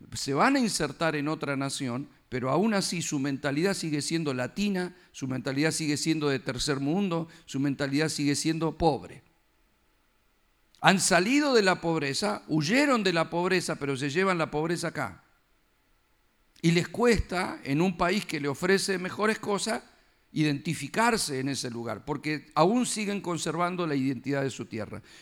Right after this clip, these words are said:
Fíjese que muchos de los que estamos aquí, si vinimos de otro país, conservan, por más que vivan acá hace años, ciertas cosas. La comida, la música, ciertos gustos, ciertas cosas de su tierra.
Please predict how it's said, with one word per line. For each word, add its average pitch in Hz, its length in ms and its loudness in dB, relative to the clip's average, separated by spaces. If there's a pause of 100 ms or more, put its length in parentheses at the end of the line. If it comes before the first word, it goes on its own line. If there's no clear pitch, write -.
Fíjese 220 680 0 (160)
que 156 140 -2
muchos 180 400 0
de 165 80 0
los 160 100 -4
que 160 80 -6
estamos 180 400 -2
aquí, 143 360 -2
si 156 180 -4
vinimos 190 520 2
de 185 60 2
otro 170 300 -2
país, 180 400 -2 (680)
conservan, 196 720 0
por 151 160 0
más 208 140 4
que 190 140 -2
vivan 190 280 0
acá 165 180 0
hace 180 200 -2
años, 208 400 -2 (260)
ciertas 180 400 -4
cosas. 143 440 -8 (920)
La 139 160 -4
comida, 147 840 0
la 117 200 -8
música, 165 640 0
ciertos 131 420 -4
gustos, 151 640 4
ciertas 160 360 -6
cosas 175 200 -6 (200)
de 143 100 -2
su 156 140 -6
tierra. 156 580 -6